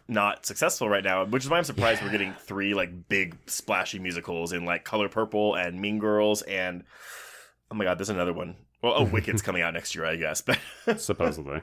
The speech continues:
Speaker 2: yeah.
Speaker 1: Well, supposedly, we'll see. But it's one of those things where it's like, you know, like, wha-, what, two years ago, it was In the Heights and West Side Story and Dear Evan
Speaker 2: Mm-hmm.
Speaker 1: Hansen, all big flops.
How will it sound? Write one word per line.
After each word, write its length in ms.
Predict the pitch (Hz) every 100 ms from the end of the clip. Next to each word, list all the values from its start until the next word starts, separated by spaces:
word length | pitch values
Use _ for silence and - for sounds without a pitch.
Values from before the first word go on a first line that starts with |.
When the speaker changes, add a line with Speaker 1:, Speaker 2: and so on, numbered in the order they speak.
| -
Speaker 2:
yeah. 220 | 85 71 - 139
Speaker 1:
Well, 80 | 139
supposedly, 600 | 127 135 131 110 90 90
we'll 200 | 107 117
see. 320 | - 101 95
But 120 | 160
it's 120 | 208
one 100 | 208 220
of 20 |
those 140 | 196
things 220 | 170 202 160
where 60 |
it's 120 | 117
like, 100 | 123
you 80 | 117
know, 160 | 101 104
like, 240 | 117 92
wha-, 220 | 101 90
what, 240 | 95 87 -
two 160 | 123
years 180 | 120 120
ago, 240 | 117 95 90
it 40 |
was 160 | 92 -
In 180 | 110
the 80 | 120
Heights 480 | 113 107 107 104 -
and 240 | 95 90
West 180 | 87 101
Side 220 | - 101
Story 400 | - 101 98 95
and 100 | 90
Dear 140 | 92 98
Evan 160 | 95
Speaker 2:
Mm-hmm. 80 | -
Speaker 1:
Hansen, 420 | 98 76 87 90 90
all 280 | 120 120
big 200 | 101 90
flops. 560 | - 85 - - -